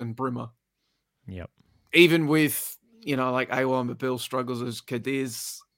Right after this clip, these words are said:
Speaker 1: I think the wing slots, you know, Goodwin, goals and assists. No doubt Goodwin will be getting a call up as well. I think the wing position's very crowded, very settled.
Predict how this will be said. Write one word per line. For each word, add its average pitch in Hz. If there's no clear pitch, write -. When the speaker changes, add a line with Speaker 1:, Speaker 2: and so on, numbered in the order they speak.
Speaker 1:
I -
think 147
the 131
wing 135
slots, -
you 117
know, 190
Goodwin, 127
goals 170
and 202
assists. -
No 131
doubt 127
Goodwin 127
will 123
be 123
getting 127
a 123
call 127
up 127
as 123
well. 131
I -
think 196
the 147
wing 156
position's 135
very 127
crowded, 127
very 127
settled. 127